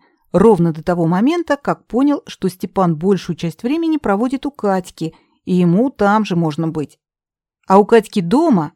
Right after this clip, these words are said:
почему-то неловкость испарялась, как вода на раскаленной сковороде, стремительно и с шипением. Катькина бабушка и дед тут же принялись детей кормить, что-то расспрашивать,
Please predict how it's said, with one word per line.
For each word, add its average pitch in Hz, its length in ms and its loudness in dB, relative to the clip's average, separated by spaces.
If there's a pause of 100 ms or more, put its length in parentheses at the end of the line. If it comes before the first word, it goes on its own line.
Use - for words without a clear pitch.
(120)
почему-то 240 480 0
неловкость 240 540 0
испарялась, 226 640 0
как 180 180 -6
вода 190 320 0
на 254 100 -2
раскаленной 175 540 -4
сковороде, 160 760 -8 (320)
стремительно 196 640 -2
и 226 200 -10
с 170 60 -12
шипением. 156 760 -8 (560)
Катькина 302 400 0
бабушка 277 460 0
и 220 100 2
дед 196 300 0 (200)
тут 339 200 0
же 269 80 -2
принялись 277 440 0
детей 220 280 -4
кормить, 196 600 2
что-то 240 260 -2
расспрашивать, 190 920 -4